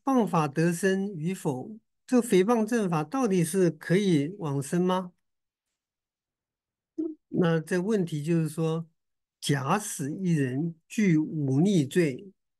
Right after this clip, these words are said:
啊，而不谤正法，那今许得生呢？刚才我们才刚读过嘛啊。那复有一人但谤正法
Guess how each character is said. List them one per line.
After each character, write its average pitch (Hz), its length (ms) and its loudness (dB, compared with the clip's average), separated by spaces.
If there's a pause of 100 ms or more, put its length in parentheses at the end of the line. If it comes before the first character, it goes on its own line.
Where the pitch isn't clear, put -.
(100)
啊， 127 260 -2 (680)
而 180 300 2
不 175 180 -4
谤 170 300 2
正 160 280 0
法， - 300 -12 (1080)
那 165 200 2
今 254 340 4
许 180 320 -2
得 151 220 2
生 185 300 0
呢？ 180 200 -4
刚 175 160 -2
才 170 120 2
我 143 40 0
们 143 120 -2
才 139 180 -10
刚 151 340 -2
读 131 220 -4
过 139 240 0
嘛 123 180 -6
啊。 127 220 -6 (800)
那 196 160 4
复 294 240 2
有 190 180 6
一 190 140 0
人 156 340 0
但 220 400 0
谤 190 260 2
正 165 300 0
法 127 320 -10